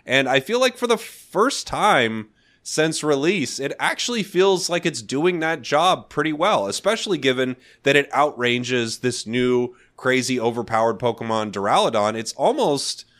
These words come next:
I don't know, it's kind of in the best place. It's obviously in the best place it's ever been, but I kinda think it's really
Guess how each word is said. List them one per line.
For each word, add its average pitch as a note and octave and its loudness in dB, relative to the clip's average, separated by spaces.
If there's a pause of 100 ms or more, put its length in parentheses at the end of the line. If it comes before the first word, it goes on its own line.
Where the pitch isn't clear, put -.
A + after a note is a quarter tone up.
(500)
I - -20
don't E3 -4
know, G3 8
it's B2+ 0
kind F#3 -2
of B3 -2
in F3+ -2
the C3 -2
best B2+ 0
place. C#3 0
It's C3 -6
obviously C#3+ 0
in G#2+ -4
the G#2 -6
best G#2+ -2
place G#2 -2
it's G#2 -8
ever G#2 -2
been, B2 0
but G#2 -4
I B2 0
kinda D3+ -4
think C3+ -4
it's B2 -2
really B2 0